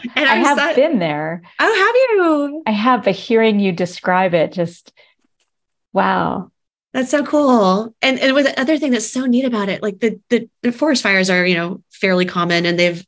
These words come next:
Speaker 1: gone through that area of the country as well, although it's much more moist, which is great. But, um, those trees can withstand so much. Like, the, the trees, and some of them, they're, like, hollowed out because of the fires, but they're still alive. And there's a massive, like,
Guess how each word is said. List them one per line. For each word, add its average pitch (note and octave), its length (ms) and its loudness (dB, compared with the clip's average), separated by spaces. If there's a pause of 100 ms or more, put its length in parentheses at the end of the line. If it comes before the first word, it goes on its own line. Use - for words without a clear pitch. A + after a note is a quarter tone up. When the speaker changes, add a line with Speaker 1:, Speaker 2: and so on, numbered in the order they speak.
Speaker 1:
gone F#3 240 2
through E3+ 300 0
that F3 220 -2
area F3+ 240 2
of F3 60 -4
the F3+ 80 -2
country F3+ 280 -2
as E3+ 100 -4
well, E3+ 160 -2
although E3 160 -4
it's F3+ 140 -6
much F3 180 -6
more E3+ 80 -4
moist, D#3+ 320 -2
which - 140 -12
is D#3+ 100 -8
great. E3+ 380 -2 (560)
But, G3+ 280 0
um, D#3+ 400 0
those G3 220 2
trees B3+ 540 2
can G3+ 120 -2
withstand F#3 480 0
so G3+ 260 -4
much. A3+ 520 -2
Like, F3+ 320 -4
the, F3+ 400 0
the F3+ 160 0
trees, B3 500 -2 (500)
and G3+ 140 0
some B3+ 140 0
of C#4 160 2
them, F#3 160 0
they're, E3+ 100 0
like, F3 300 -2
hollowed A#3 500 2
out - 320 0
because F#3+ 280 -2
of D#3+ 80 -2
the E3 80 -2
fires, F#3 500 -4
but - 280 -10
they're F#3 100 0
still F#3 280 2
alive. E3+ 720 -2
And E3+ 420 -2 (260)
there's G3 120 2
a G3 60 2
massive, G#3 520 0
like, F3+ 220 -4